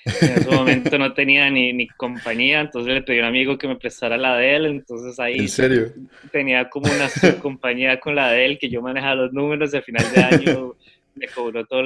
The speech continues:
Speaker 1: el contador, pero fue algo nuevo, o sea, todo esto fue aprendiendo
Speaker 2: Sí, claro.
Speaker 1: on the way, pero parte del proceso es chévere, o sea, aprender el proceso me parece también muy cool, ¿no? Algo, o sea, aprender las cosas como se hacen me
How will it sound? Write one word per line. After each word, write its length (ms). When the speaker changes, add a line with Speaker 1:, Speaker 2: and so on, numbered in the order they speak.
Speaker 1:
el 260
contador, 680
pero 160
fue 100
algo 160
nuevo, 300
o 40
sea, 200
todo 120
esto 200
fue 140
aprendiendo 420
Speaker 2:
Sí, 60
claro. 140
Speaker 1:
on 60
the 60
way, 360
pero 300
parte 300
del 100
proceso 380
es 80
chévere, 240
o 20
sea, 100
aprender 320
el 80
proceso 320
me 140
parece 260
también 260
muy 200
cool, 300
¿no? 120
Algo, 340
o 800
sea, 140
aprender 580
las 240
cosas 380
como 220
se 140
hacen 420
me 80